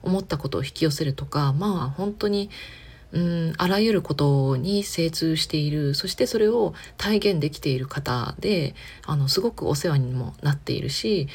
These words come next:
よく学ばせていただいてます。で、その方がですね、あの、やっぱり、まあ、あの、結構大女優の方で、もう映画も何本も出ていて、あの、シーエムとかも出てた方なんだけど、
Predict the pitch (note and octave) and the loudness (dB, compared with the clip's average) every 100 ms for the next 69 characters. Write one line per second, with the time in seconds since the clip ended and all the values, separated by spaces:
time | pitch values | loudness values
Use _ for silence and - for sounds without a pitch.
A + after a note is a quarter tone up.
0 | - - A3 F3+ C#3+ D#3 D#3 D#3 D#3+ D#3 | -12 -4 -2 2 4 4 2 0 -2 -2
1 | D3 C#3+ D3 C#3+ C#3 C3+ C#3 C#3 - - | -2 -2 -2 2 2 2 0 0 -4 -18
2 | - - - - - - - - B3 A#3+ | -20 -20 -20 -18 -18 -18 -12 -4 -2 -4
3 | - - - A#3 C4+ - D4 C#4+ E3+ C#3+ | -14 -14 -8 -6 -4 -2 0 0 0 -2
4 | - C#3+ C#3+ G#2+ - - - - - - | 0 2 2 0 -6 -20 -20 -20 -12 -2
5 | D3 C#3 C#3 - - B3 D3+ A#2+ - - | 0 0 0 0 2 4 4 0 -6 -20
6 | - - - F#3 C#3+ D3 C#3+ C3 C3+ D#2+ | -20 -8 2 4 4 2 2 0 -2 -4
7 | D#2+ - - C#2+ - - E4+ F#3+ C#3+ D#3+ | -8 -10 -12 -14 -12 0 4 6 6 6
8 | E3+ F3 C3+ C#3 - - C#3 C3 D#3 D3+ | 6 6 4 0 -4 -4 -2 0 2 2
9 | C#3 - E3 C3+ G2+ - F#3+ G3 F#3+ F#3+ | 0 -4 -2 -2 -2 0 0 2 0 0
10 | F#3+ C#3 B2+ C3 C#3+ D3 C3+ - A#3 G#3 | 0 -2 -4 -2 -2 -2 -6 -2 0 2
11 | C#3+ C#3 - - - - - - D3 D3+ | 2 -2 -12 -18 -18 -20 -20 -6 0 2
12 | D3 C#3 E2 C#2+ - C#2+ C#2+ - F3 E3+ | 2 0 0 -4 -6 -6 0 2 4 2
13 | D#3+ C#3+ A#2+ C3+ C#3+ C#3 - - C#3+ D3 | 0 -4 -2 -2 -2 -2 -4 -6 -2 0
14 | C3 C#3 C#3 G#3 D4 A3+ - | 0 -2 -4 0 2 2 0